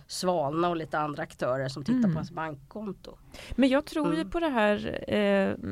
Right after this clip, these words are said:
Speaker 2: med mål i kombination med annat, och givet att vi inte heller får liksom en,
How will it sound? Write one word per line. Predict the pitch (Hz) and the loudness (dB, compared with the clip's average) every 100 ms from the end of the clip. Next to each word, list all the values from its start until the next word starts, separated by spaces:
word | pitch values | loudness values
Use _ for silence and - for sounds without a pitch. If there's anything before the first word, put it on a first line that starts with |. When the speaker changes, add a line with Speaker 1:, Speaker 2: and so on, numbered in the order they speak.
| - | -4
Speaker 2:
med | 208 214 | 0 2
mål | 208 196 190 190 - - | 4 2 2 0 -4 -8
i | 214 | -6
kombination | - 196 214 202 - 208 190 180 180 - - | -2 4 4 4 2 0 0 -4 -6 -16 -10
med | 202 208 | -4 -2
annat, | - 254 254 196 170 - | 0 0 2 0 -2 -6
och | 185 | -6
givet | 185 220 196 170 175 | -2 0 0 0 -2
att | 175 180 | -4 -4
vi | |
inte | 196 180 | -4 -4
heller | 156 165 165 | -6 -6 -6
får | - 170 | -6 -8
liksom | - - 165 | -8 -8 -8
en, | 170 | -8